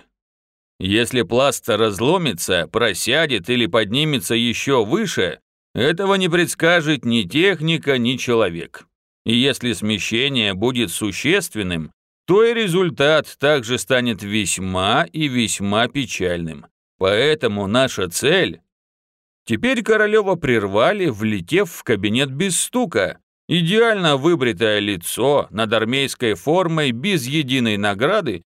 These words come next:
и внушительные погоны вкупе с выражением полнейшей ярости не позволили мне вмешаться в разговор двух чинов. «Королёв!»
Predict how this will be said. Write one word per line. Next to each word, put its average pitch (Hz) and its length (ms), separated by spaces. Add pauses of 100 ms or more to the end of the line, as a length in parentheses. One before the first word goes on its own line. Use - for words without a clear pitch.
(100)
и 196 120
внушительные 156 840
погоны 123 560
вкупе 170 340
с 165 80
выражением 147 720
полнейшей 147 800
ярости 127 800 (380)
не 190 140
позволили 208 720
мне 160 280
вмешаться 117 580
в 104 80
разговор 101 640
двух 113 420
чинов. - 560 (720)
«Королёв!» 247 840